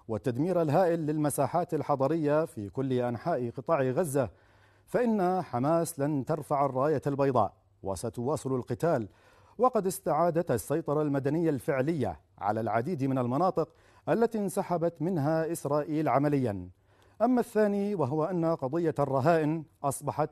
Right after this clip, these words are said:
أكثر أهمية، فبعد ما يقرب من مائتين وعشرين يوما من الحرب، تمكن الجيش الإسرائيلي من تحرير ثلاث رهائن أحياء فقط من أصل مائتين وأربعين رهينة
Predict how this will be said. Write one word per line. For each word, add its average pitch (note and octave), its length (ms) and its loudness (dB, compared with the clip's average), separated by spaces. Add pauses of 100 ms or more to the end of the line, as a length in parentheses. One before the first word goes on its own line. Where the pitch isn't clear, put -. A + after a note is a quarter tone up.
أكثر C#3 560 -2
أهمية، A#2 500 -2 (520)
فبعد G#3+ 380 4
ما F3 280 2
يقرب D3+ 320 0
من D3+ 300 0
مائتين D#3 540 0
وعشرين C3 540 -2
يوما C#3 420 0
من B2+ 180 0
الحرب، C#3+ 360 2 (520)
تمكن E3 400 2
الجيش D3 500 -2
الإسرائيلي C3 720 -2
من C3 220 -2
تحرير B2+ 720 -2
ثلاث C#3 300 -2
رهائن C3 440 0
أحياء C#3+ 500 -2
فقط - 420 0 (300)
من G3+ 160 0
أصل G3+ 540 0
مائتين C3 580 0
وأربعين C3+ 600 0
رهينة D3 540 0